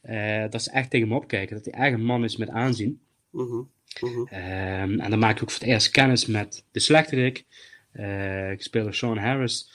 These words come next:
Speaker 1: Ik ben even de naam kwijt van het personage.
Speaker 2: Ja.
Speaker 1: Eh, Solomon
Speaker 2: Ja.
Speaker 1: Kane. Nee, Solomon. Solomon weet ik wel. Maar dan weet ik even niet, eh,
Speaker 2: Zoek hem op.
Speaker 1: toch. In ieder geval, en die is ook ijzig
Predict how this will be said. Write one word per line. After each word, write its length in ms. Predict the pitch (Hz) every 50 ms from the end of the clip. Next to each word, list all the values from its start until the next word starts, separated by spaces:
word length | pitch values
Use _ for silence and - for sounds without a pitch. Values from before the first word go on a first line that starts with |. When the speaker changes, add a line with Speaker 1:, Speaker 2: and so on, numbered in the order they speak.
| - - - - -
Speaker 1:
Ik 60 | _
ben 120 | - - -
even 200 | 120 123 117 113
de 60 | 104
naam 340 | 110 117 123 123 117 107 107
kwijt 280 | - - 98 117 113
van 100 | - 117
het 100 | 110 - -
personage. 760 | 107 98 101 98 101 104 117 131 135 135 123 - 120 110 110 - - - - - - -
Speaker 2:
Ja. 400 | - 123 123 123 123 123 - 110 113
Speaker 1:
Eh, 60 | 113
Solomon 420 | - - - 180 175 156 135 120
Speaker 2:
Ja. 60 | 110 110
Speaker 1:
Kane. 300 | - 156 151 139 131 113
Nee, 300 | 110 104 104 147 151 151
Solomon. 800 | 147 - - 170 160 147 131 120 107 101 98 95 92 87 87 87 - _ _ _ _ _ _ _ _ _ _
Solomon 460 | - - - 175 180 185 180 170 160
weet 140 | 147 151 143
ik 80 | 139 127
wel. 280 | 120 110 98 90 87 - - - _ _ _ _ _ _ _ _ _ _ _ _ _ _ _ _ _ _
Maar 160 | - 110 113
dan 80 | 123 120
weet 80 | 131 131
ik 80 | 123
even 440 | 95 98 120 127 113 107 107 110 120
niet, 300 | 135 143 143 - - -
eh, 400 | 135 127 120 120 117 113 113 113
Speaker 2:
Zoek 160 | 117 117 - -
hem 140 | 127 113
op. 220 | 104 98 92 - _ _ _ _ _ _ _ _ _ _ _ _ _ _ _ _ _ _ - -
Speaker 1:
toch. 400 | - - - - - - - - - _ _ - - - - - - - -
In 120 | - 139 151
ieder 80 | 160
geval, 380 | 147 135 127 147 139 135 131 120
en 380 | - 120 120 120 117 - - - _
die 200 | - 127 127 120
is 240 | 123 127 120 - - -
ook 360 | 151 156 151 156 - - - _ _ _ - - - - - _ _ _
ijzig 640 | - 120 120 123 127 113 110 110 - - - -